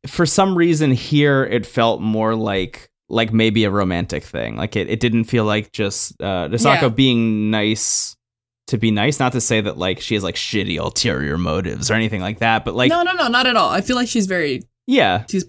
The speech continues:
Speaker 2: very polite.
Speaker 1: Yeah, she's an extremely nice person who is interested in Ruka and, like, genuinely wants him to feel better, um, and also wants to spend more time with him, and that was, like, a way to do that. Um,
Speaker 2: Yeah, which is great.
Speaker 1: yeah, it was nice.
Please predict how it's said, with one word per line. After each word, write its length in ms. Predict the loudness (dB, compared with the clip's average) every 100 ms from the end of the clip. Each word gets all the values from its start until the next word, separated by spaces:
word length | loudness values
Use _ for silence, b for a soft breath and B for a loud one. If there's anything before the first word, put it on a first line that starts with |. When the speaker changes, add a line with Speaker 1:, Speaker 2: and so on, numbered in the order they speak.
| -4
Speaker 2:
very 260 | 0 2
polite. 320 | 4 2 4 2
Speaker 1:
Yeah, 220 | 2 2
she's 260 | 2 2 4
an 120 | 0
extremely 460 | -2 0 0 2 2
nice 360 | 4 2 0
person 500 | -2 -2 -2 -2 -2
who 160 | 0 0
is 100 | 0
interested 460 | -2 -4 -4 -2 0
in 100 | 0
Ruka 420 | -2 -4 -4 -4
and, 120 | -4 -4
like, 280 | -6 -8 _ _ _ _ _ _ -8
genuinely 480 | -4 -2 0 0 0
wants 220 | 0 -2
him 80 | -4
to 60 | -4
feel 220 | -4 -4
better, 380 | -2 -2 -4 -6 _ _ _
um, 320 | -4 -2 -2 -2
and 120 | -2
also 200 | -2 0
wants 200 | -2 -2
to 60 |
spend 160 | -4 -2
more 100 | 0
time 200 | -2 -2
with 100 | -2
him, 120 | -4 -4
and 60 |
that 80 | -4
was, 100 | -6
like, 100 | -6
a 40 | -6
way 160 | -4
to 100 | -4 -2
do 140 | -4
that. 240 | -4 -8 -12 _ _ _ _
Um, 340 | -10 -8 -8 -10 _ -8
Speaker 2:
Yeah, 180 | -6
which 160 | -6 -6
is 100 | -8
great. 180 | -6 -4
Speaker 1:
yeah, 100 | -4
it 360 | -6 -12 _ -6
was 120 | -4
nice. 280 | -4 -4